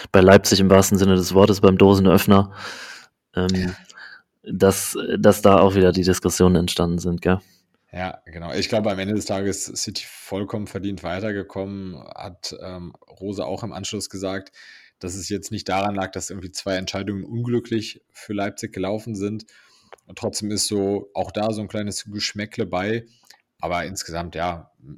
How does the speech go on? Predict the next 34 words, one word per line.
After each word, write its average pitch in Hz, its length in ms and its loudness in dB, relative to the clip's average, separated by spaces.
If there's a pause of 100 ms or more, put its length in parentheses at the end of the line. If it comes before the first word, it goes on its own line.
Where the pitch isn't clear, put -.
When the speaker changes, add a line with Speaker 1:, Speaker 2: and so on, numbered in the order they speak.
Speaker 2:
mit, 90 440 -12 (140)
mit 87 200 -16
sieben, 98 520 -12
mit 82 100 -20
sieben 95 160 -14
Toren 95 220 -8
da 92 80 -6
untergegangen 98 680 -6
in 82 100 -12
Leipz-, 92 420 -10
äh, 104 160 -2
in, 87 520 -10 (300)
in 90 100 -12
Manchester. 98 680 -6 (600)
Und 82 440 -16
ja, 98 180 -6
raus 90 420 -6
aus - 240 -12
der 90 240 -8
Champions 117 420 -8
League, 107 400 -6 (240)
in 90 180 -12
Bochum 107 280 -6
verloren. 113 720 -4 (680)
Bin 98 100 -10
mal 104 100 -2
gespannt, 110 360 -6
wie 127 80 -2
sie 120 140 2
aus 117 200 -2
der 120 120 0
Länderspielpause 110 760 -4
zurückkommen 95 440 -10
werden. 76 340 -12